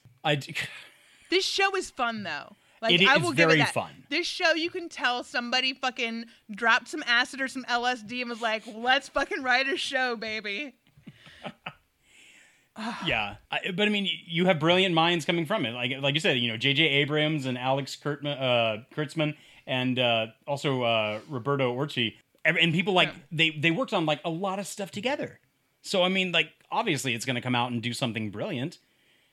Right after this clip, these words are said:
Speaker 1: I mean, something that, uh, J J Abrams did that I truly, truly loved, uh, was Persons of Interest.
Speaker 2: Never saw it.
Speaker 1: Oh, it was, it was very, very intriguing. It was very good. Uh, dealt with a lot of, like,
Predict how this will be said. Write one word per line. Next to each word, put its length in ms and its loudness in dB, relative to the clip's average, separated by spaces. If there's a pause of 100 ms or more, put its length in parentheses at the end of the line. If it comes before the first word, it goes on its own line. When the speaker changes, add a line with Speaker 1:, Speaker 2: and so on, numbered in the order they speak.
Speaker 1:
I 80 -4
mean, 140 -4
something 280 0
that, 220 2
uh, 260 2
J 180 2
J 100 2
Abrams 440 2
did 180 -2
that 80 0
I 140 2
truly, 340 -2
truly 260 -4
loved, 380 -4 (100)
uh, 240 -2
was 100 -10
Persons 380 -6
of 80 -8
Interest. 480 -10 (560)
Speaker 2:
Never 260 -2
saw 220 -8
it. 60 -16 (480)
Speaker 1:
Oh, 580 -8
it 80 -12
was, 260 -6
it 100 -10
was 120 -4
very, 380 0
very 260 -8
intriguing. 480 -12
It 80 -14
was 140 -10
very 280 -6
good. 280 -10 (340)
Uh, 200 -4 (520)
dealt 200 0
with 100 -4
a 40 2
lot 260 0
of, 120 -6
like, 300 -8